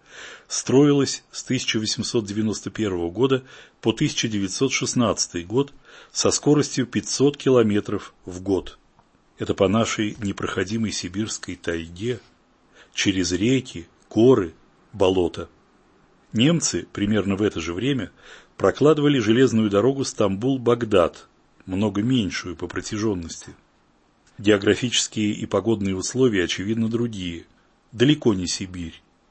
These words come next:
Показатель немцев — сто двадцать километров железнодорожных путей в год.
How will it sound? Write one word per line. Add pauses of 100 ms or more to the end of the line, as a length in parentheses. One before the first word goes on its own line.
(440)
Показатель
немцев — (500)
сто
двадцать
километров (260)
железнодорожных
путей (200)
в
год.